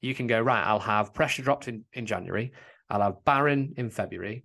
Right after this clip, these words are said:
I'll have Neon Raptor in March. I'll have Dea in April. I will pause May because May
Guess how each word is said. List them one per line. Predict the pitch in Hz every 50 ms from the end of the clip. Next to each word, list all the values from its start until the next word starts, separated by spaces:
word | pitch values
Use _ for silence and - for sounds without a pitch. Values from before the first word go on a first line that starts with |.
| _ -
I'll | - 98
have | 95 98 95 107
Neon | 113 131 151 151 147 143
Raptor | 135 - - - - - 120 117 113 -
in | 107 107 101
March. | 90 90 95 120 131 - - - - - -
I'll | - 101 101
have | 98 95 95 92 - -
Dea | 139 139 143 147 147 143 143 - -
in | 135 123 113
April. | 110 104 110 - - - 123 - - -
I | 104 101
will | 101 104 101
pause | - - - - 170 175 175 120 -
May | 131 113 120 127 143 156 147
because | 123 117 - 117 110 -
May | 110 101 110 117 117 120 120 107 104